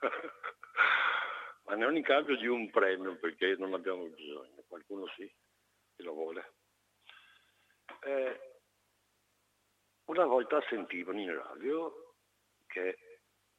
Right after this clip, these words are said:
prima del voto, dopo Bing e Bang, eh, dopo ho detto, "Ma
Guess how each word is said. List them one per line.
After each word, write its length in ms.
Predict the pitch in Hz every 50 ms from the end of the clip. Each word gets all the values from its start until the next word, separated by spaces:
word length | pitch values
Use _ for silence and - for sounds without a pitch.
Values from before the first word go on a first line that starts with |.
| - _ _ _ _
prima 380 | - 110 160 180 175 147 110
del 240 | 98 95 95 87 87 80
voto, 1000 | 76 76 78 80 76 76 - - - - - 165 175 175 - - - 523 - _ _ _ _ _ _ _ _ _ _ _ _ _ _ _ _ _ _ _ _ _ _ _ _ _ _ _ _ _ _ _
dopo 520 | _ 113 101 113 135 131 - - - 101 95
Bing 600 | 85 - - 98 107 107 110 107 98 101 95 - -
e 140 | - 98
Bang, 580 | 82 76 78 78 78 101 123 147 170 190 202 - - - - - _ _ _ _ _ _ _ _ _ _ _ _ _ _ _ _ _ -
eh, 100 | - - _ - _ - _ _ _ _ _ _ _ _ _ _ _ _ _ _ _ _ _ _ _ _ _ _ _ _ _ _ _ - - -
dopo 300 | - - - - - -
ho 320 | - 110 82 76 78 73
detto, 300 | - 76 78 - - 90
"Ma 220 | 82 80 78 73